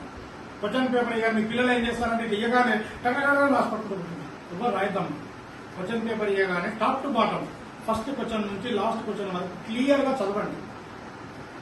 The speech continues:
క్లియర్గా చదవండి, తరువుగా చదవండి. మీకు ప్రీవియస్‌గా ఏమన్నా గుర్తుకొస్తే వాటిని ఒక్కసారి రీబ్యాక్ వెళ్ళండి,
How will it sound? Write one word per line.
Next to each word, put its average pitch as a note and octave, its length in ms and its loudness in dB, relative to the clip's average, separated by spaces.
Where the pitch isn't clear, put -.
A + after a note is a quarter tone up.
క్లియర్గా A#3+ 380 2
చదవండి, F#3 400 0
తరువుగా A3 420 0
చదవండి. F3+ 400 0
మీకు A3 280 -2
ప్రీవియస్‌గా B3 640 4
ఏమన్నా G#3+ 240 4
గుర్తుకొస్తే A3 560 -2
వాటిని G#3 220 0
ఒక్కసారి G3+ 380 0
రీబ్యాక్ G#3+ 320 0
వెళ్ళండి, F#3 360 0